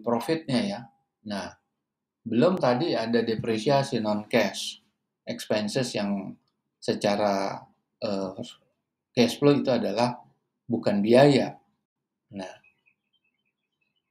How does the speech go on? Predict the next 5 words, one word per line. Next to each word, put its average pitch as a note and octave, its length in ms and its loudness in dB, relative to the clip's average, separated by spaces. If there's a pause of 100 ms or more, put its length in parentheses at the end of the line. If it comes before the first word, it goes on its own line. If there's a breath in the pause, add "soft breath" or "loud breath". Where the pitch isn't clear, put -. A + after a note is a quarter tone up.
(160)
capex-nya E3 640 6
juga A#2+ 320 4
nggak G#2 160 2
terlalu A#2 480 2
besar. F2+ 480 -10